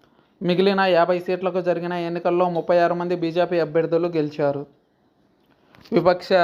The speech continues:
ఎన్పీపీకి ఐదు, కాంగ్రెస్కు ఒకటి, ఇతరులకు ఎనిమిది సీట్లు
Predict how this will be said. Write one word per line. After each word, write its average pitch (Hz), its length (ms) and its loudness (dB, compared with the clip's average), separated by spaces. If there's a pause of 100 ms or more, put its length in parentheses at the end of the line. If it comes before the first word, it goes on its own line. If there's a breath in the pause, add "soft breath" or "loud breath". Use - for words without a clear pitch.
(1160)
ఎన్పీపీకి 180 760 0
ఐదు, 170 540 0
కాంగ్రెస్కు 175 540 -2
ఒకటి, 156 360 -4
ఇతరులకు 175 580 0
ఎనిమిది 160 420 -2
సీట్లు 170 500 -4